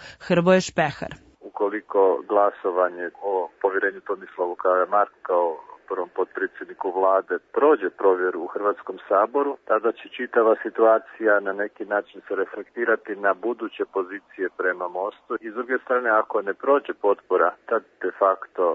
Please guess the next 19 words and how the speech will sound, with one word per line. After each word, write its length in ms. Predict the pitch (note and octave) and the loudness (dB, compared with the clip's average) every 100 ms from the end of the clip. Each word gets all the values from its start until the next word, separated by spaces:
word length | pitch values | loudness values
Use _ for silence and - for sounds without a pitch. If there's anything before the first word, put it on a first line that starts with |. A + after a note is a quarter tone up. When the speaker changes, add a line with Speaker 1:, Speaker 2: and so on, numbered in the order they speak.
| - G#2+ | -4 -16
Speaker 2:
ide 140 | F2+ - | -16 -14
se 80 | F2+ - | -12 -4
prema 280 | F#2 F2+ F2+ F#2+ | -4 -2 -2 -2
novim 220 | F#2 F#2 G2 | -2 -6 -14
izborima. 500 | F#2 F2+ E2+ D#2+ D#2 - _ - A2+ | -6 -4 -4 -6 -12 -14 _ -6 -2
Most 200 | A2+ - - | -2 -6 -8
sigurno 340 | A#2 G#2+ F#2+ F#2+ | -6 -4 -4 -4
nema 220 | F#2 F2 - _ - _ _ | -6 -6 -8 _ -20 _ _
koristi 340 | G#2+ G#2 - - - | 0 0 -4 -10 -2
takvih 280 | G#2+ A2 G2+ B2 | -2 -2 -14 -14
izbora, 280 | B2+ C3 B2+ | -4 0 0
međutim, 400 | A#2+ B2 C#3 A#2+ - | 0 -6 -10 -12 -12
čini 180 | C3 B2+ | -10 -8
se 60 | B2 | -4
da 100 | A2+ | -2
unutarnja 500 | B2 C#3+ - A2+ G#2 - | -2 -4 -2 0 0 -4
konstelacija 640 | G#2 - G#2+ G2+ G2+ - F2 | -8 -4 0 2 2 0 -10
u 80 | |
toj 100 | - | -6